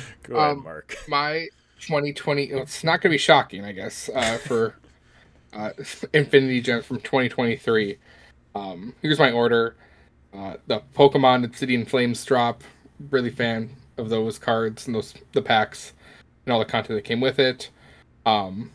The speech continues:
Speaker 2: comic book series What If Dark, uh, got really into that this year, or in twenty twenty-three. Um, go to, back to Pokemon, the one fifty-one drop and all the content with that, just, you know,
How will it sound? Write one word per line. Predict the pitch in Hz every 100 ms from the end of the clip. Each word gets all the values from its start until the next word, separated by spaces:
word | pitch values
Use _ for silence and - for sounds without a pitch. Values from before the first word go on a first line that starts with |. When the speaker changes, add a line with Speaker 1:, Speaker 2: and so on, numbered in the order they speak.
| -
Speaker 2:
comic | - 131
book | 123 -
series | 127 120 135
What | 117
If | 107
Dark, | 127 120 113 - - _ _ _ _ _ _ _
uh, | 107
got | 110 123 117
really | 120 117
into | 117
that | 120 110
this | 110 -
year, | 117 110 113 - - _
or | 127 104 107
in | 123
twenty | 135 117
twenty-three. | 104 113 104 120 113 113 113 - - - _ 107
Um, | 104 113
go | 123
to, | 113 110 - -
back | 117 -
to |
Pokemon, | 127 127 127 123 120 -
the | 123
one | 120 117
fifty-one | 120 - 110 120 123 127 127 - -
drop | 131 120 123
and | 120
all | 117
the | 120
content | 123 120 120
with | 113
that, | 120 120 -
just, | 113 - -
you | 123
know, | 104